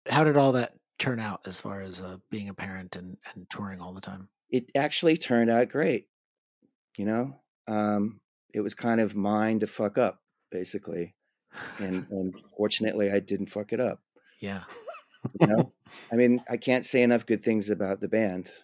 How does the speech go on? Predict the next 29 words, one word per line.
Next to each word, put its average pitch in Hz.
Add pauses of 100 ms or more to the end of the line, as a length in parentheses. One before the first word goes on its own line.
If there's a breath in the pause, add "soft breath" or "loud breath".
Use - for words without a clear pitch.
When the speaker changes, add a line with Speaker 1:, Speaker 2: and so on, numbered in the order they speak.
(140)
Speaker 2:
as 95
human 101
beings 98
and 92
as 90
players 95
and 90
as 87
friends. 87 (720)
You 110
know, 95
we've, 101 (100)
we've 101
been 104
together 98
thirty 95
plus -
years 92
and 92 (760)
we 101
still 113
create, 113 (640)
you 95
know, 92 (240)
n-, 92
on 101
a 95
nightly 101
basis. 98